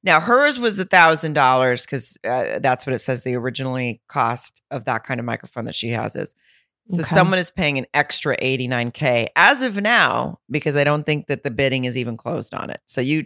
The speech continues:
Speaker 1: kids can still, <laughs> you still have a chance to go in there and, uh, bid on your Cardi B microphone. It goes to a good cause. If I,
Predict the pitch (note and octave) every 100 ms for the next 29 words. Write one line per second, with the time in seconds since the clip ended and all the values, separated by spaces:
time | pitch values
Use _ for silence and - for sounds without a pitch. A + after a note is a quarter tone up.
0 | - A3+ G#3+ - E3 E3 - A#3 A3+ -
1 | - A#3+ A3+ G3+ G3 - G3+ G3 - -
2 | E3 D#3 C#3+ C#3+ C3+ B2+ B2+ - - -
3 | _ C#3+ C3+ B2+ C#3+ B2+ A#2+ A#2 _ _
4 | _ _ - D#3 D#3+ D3+ C3+ C3+ B2+ C#3
5 | B2 _ _ - D#3 C#3+ C3 B2+ B2+ C3
6 | C3+ - B2+ A#2+ A2+ - C3+ - F3+ G#3+
7 | - A#3 A#3+ G3+ G3 D3+ D3 C#3 D3 D3+